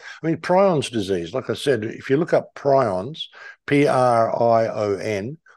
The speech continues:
look up Prion and Prions disease, it's basically zombie disease. That's what Prions disease is.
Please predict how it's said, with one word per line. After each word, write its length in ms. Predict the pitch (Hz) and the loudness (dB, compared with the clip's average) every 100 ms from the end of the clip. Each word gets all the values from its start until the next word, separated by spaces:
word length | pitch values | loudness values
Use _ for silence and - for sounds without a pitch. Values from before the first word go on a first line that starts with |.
| - | -10
look 120 | - | 0
up 180 | 139 - | 0 0
Prion 560 | 139 123 107 92 135 | 0 2 2 -4 -8
and 140 | 107 98 | -12 -6
Prions 480 | - 120 110 104 90 | 0 2 2 -2 -8
disease, 640 | 90 90 117 87 92 - - - _ | -8 0 0 0 -4 -10 -20 -20 _
it's 180 | 147 - | -2 0
basically 540 | 135 180 - 120 101 | 4 4 4 0 0
zombie 420 | 87 110 113 80 80 | 2 0 0 -4 -6
disease. 560 | 92 85 104 95 - - | -6 -2 0 0 -6 -12
That's 180 | 104 - | -12 -10
what 120 | 117 | -8
Prions 400 | - 110 92 87 | 0 2 2 -2
disease 400 | 85 82 82 78 | -8 -6 -6 -2
is. 300 | 95 78 - | -2 -2 -6